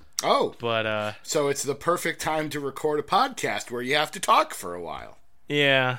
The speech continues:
Speaker 1: You could have
Speaker 2: But, you
Speaker 1: told
Speaker 2: know.
Speaker 1: me that before you said you were willing to record.
Speaker 2: I am willing to record.
Speaker 1: Okay. Well, you
Speaker 2: So,
Speaker 1: should take,
Speaker 2: you know.
Speaker 1: you should take the, from now until the holidays, you should take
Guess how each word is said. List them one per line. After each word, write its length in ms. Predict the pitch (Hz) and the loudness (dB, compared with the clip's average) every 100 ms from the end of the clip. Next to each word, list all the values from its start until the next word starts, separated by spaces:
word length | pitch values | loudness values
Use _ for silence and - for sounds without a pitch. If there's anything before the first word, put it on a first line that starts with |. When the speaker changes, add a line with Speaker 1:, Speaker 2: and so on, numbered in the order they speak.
| - | -6
Speaker 1:
You 100 | 139 | -6
could 180 | 143 196 | 2 2
have 100 | 147 | 2
Speaker 2:
But, 100 | - | 2
you 60 | 170 | 4
Speaker 1:
told 120 | 190 | 6
Speaker 2:
know. 120 | 143 | 4
Speaker 1:
me 40 | 135 | 2
that 280 | 123 - | -2 -4
before 280 | 131 - 143 | -8 -4 -4
you 80 | 123 | -2
said 280 | - 143 127 | -4 -4 -6
you 80 | 120 | -8
were 100 | 123 | -6
willing 320 | 139 127 117 | -6 -6 -8
to 100 | 110 | -10
record. 600 | 98 - 214 156 135 180 - - - | -12 -6 -2 -2 -4 -8 -14 -20 -4
Speaker 2:
I 100 | 143 | 0
am 180 | 185 302 | 2 2
willing 240 | 151 117 104 | 0 -2 -4
to 60 | |
record. 460 | 104 - 101 92 95 | -12 -10 -12 -12 -10
Speaker 1:
Okay. 380 | 135 160 143 - - - - - | -10 -6 -6 -8 -14 -18 -18 -8
Well, 320 | 113 104 - - | -6 -6 -10 -8
you 160 | 117 | -2
Speaker 2:
So, 80 | 110 | -2
Speaker 1:
should 100 | 135 | -2
take, 140 | - 139 | -2 -2
Speaker 2:
you 60 | |
know. 160 | 131 135 - - | -2 -4 -10 -16
Speaker 1:
you 100 | 123 | -8
should 200 | 131 139 | -8 -6
take 300 | - 135 - - - | -4 -4 -4 -16 -18
the, 200 | 117 123 107 | -16 -14 -14
from 280 | - 127 117 | -8 -6 -4
now 480 | 127 151 170 175 190 | -2 0 2 2 0
until 420 | 180 160 170 165 | -8 -4 -2 -2
the 100 | 160 | 0
holidays, 600 | 165 143 120 101 101 - | 0 0 -2 -4 -6 -8
you 60 | 110 | -12
should 140 | - | -10
take 280 | - 107 | -6 -6